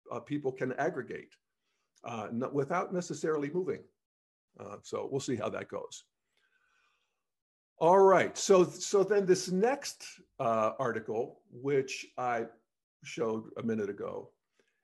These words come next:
is Techno Optimism for twenty twenty-two, published Tuesday,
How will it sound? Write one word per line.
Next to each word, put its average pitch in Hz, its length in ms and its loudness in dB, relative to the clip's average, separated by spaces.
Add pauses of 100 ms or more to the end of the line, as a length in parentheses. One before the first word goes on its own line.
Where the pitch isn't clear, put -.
(120)
is 143 460 2 (280)
Techno 214 600 2
Optimism 117 680 -2
for 104 160 -10
twenty 151 340 -4
twenty-two, 135 720 -4
published 135 540 -2
Tuesday, 110 800 -6